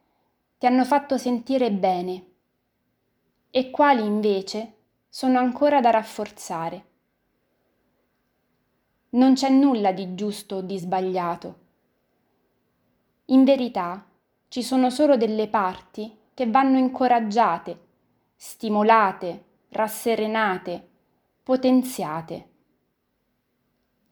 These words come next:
Prendine nota. Non c'è nessuno meglio di te che può dirti quali aspetti dovresti trasformare e soprattutto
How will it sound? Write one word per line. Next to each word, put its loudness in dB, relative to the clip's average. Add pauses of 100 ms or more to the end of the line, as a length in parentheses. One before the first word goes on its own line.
(1500)
Prendine 2
nota. -8 (1400)
Non 4
c'è 0
nessuno -2
meglio -6
di -10
te -6 (680)
che -2
può 0
dirti 0
quali 2
aspetti -2
dovresti -4
trasformare -10 (1120)
e -4
soprattutto -2